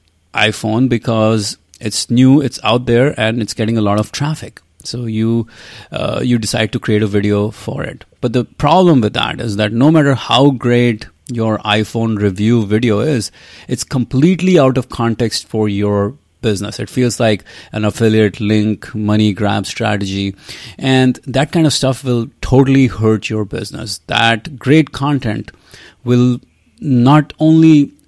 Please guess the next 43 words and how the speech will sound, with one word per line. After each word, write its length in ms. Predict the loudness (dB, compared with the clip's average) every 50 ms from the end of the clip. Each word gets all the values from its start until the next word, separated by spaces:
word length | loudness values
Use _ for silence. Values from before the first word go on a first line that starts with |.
| _ _ _ _ _ _ _ -6
uh, 260 | -4 -2 0 -2 -2
fail 340 | -4 -2 0 4 4 4 4
to 140 | 2 0
grow 200 | -2 0 2 2
your 140 | 2 2 2
business, 400 | 0 0 -2 0 0 -2 -2 -2
but 160 | -2 -2 -2
it 160 | 0 0 0 -2
will 160 | -2 -2 -2 -2
actually 360 | -4 -4 -4 -4 -4 -4 -2
have 200 | 0 0 0 0
negative 560 | -2 -2 0 0 2 2 2 0 0 -2 -2
effects 520 | -4 -6 -6 -6 -8 -8 -8 _ -16 -16 -16 _ _ _ _ _
because 580 | -8 -8 -6 -2 -2 0 0 0 0 -2 -4 -8 -14 _ -20 -20 -8 -8
it's 180 | -6 -4 -4 -6
totally 560 | -6 -2 0 2 2 4 4 4 4 4 2 2
out 240 | 0 -2 0 -2 -4
of 140 | -6 -6 -6
context 520 | -4 -2 -2 -2 -2 -2 -4 -4 -6 -10 -8
of 300 | -6 -4 -4 -4 -6 -10 -16 -16
what 380 | -12 -8 -4 -2 -4 -4 -4 -2
your 200 | 0 2 2 2
business 400 | 2 0 -2 -2 -2 -4 -6 -6
is 140 | -6 -6 -8
about, 320 | -8 -8 -10 -10 -10 -10
which 120 | -10 -8
is 120 | -8 -8 -2
fitness. 420 | -2 -2 -2 -2 -6 -12 -14 -14 -16 _ _ _ _ -20 -20 -20 -20 -20 -20 _ _ _ 2
But 260 | 4 4 4 4 0 _ _ _
if 160 | -4 -4 0 2
you 100 | 2 2
give 180 | 4 4 4
it 140 | 4 2 0
context 520 | -2 -2 -2 -2 -2 -4 -8 -10 -10 -12 -8
and 320 | -6 -4 -2 0 0 2
you 140 | 2 0 0
can 180 | 0 -2 -2 -2
tell 280 | -2 -2 0 0 0
people 480 | 0 0 -2 0 0 0 0 0 0 -2
how 460 | -2 0 2 2 4 4 2 2 0
the 140 | 0 0 -2
new 460 | 0 0 2 2 2 2 2 0 0
iPhone 720 | -2 -2 -2 -2 -4 -4 -2 -2 0 2 2 0 0 -2